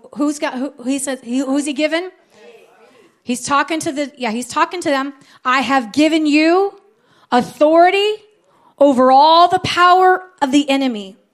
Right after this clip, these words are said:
And you can walk among snakes and scorpions and crush them. Nothing will injure you, but don't rejoice because evil spirits obey you, but rejoice because your names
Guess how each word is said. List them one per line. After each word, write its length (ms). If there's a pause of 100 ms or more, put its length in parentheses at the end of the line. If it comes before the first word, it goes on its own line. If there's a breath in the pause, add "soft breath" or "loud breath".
(400 soft breath)
And 120
you 140
can 220
walk 420
among 260
snakes 600
and 120
scorpions 840
and 120
crush 440
them. 240 (440 soft breath)
Nothing 520
will 180
injure 360
you, 260
but 180
don't 200
rejoice 520
because 360
evil 240
spirits 420
obey 420
you, 420 (280 soft breath)
but 140
rejoice 520
because 340
your 120
names 640